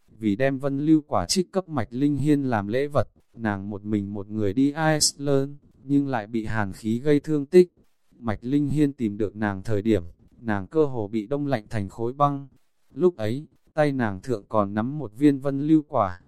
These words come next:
sau lại nàng liền không nhớ rõ đã xảy ra cái gì sự tình, bởi vì nàng đã bị đông lạnh được mất đi ý thức. Nghe Tím Anh Điện người ta nói,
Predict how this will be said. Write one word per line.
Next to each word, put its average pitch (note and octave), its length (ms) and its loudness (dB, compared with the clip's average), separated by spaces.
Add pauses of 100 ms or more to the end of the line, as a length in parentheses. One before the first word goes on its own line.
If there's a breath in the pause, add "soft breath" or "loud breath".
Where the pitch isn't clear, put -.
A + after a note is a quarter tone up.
(120)
sau D3 260 2
lại A#2 220 -4
nàng G#2 280 -2
liền G2+ 240 0
không C#3+ 280 -6
nhớ A#2+ 220 0
rõ C#3 220 -2
đã C3 140 -2
xảy G2 260 0
ra B2+ 220 2
cái A#2 260 -4
gì C#3 220 2
sự A#2 300 0
tình, G2 300 -4 (300)
bởi G2 240 0
vì G2+ 200 -2
nàng G2 260 -4
đã A2+ 140 0
bị C#3 200 -4
đông C#3+ 180 -4
lạnh A2 240 -4
được G#2+ 200 -4
mất E3 180 -2
đi D3+ 180 0
ý A2+ 160 -4
thức. E3+ 260 4 (520)
Nghe C#3 240 0
Tím B2 240 -2
Anh C#3+ 220 0
Điện A2 260 -2
người G#2+ 180 -2
ta C3 200 2
nói, A#2+ 360 -2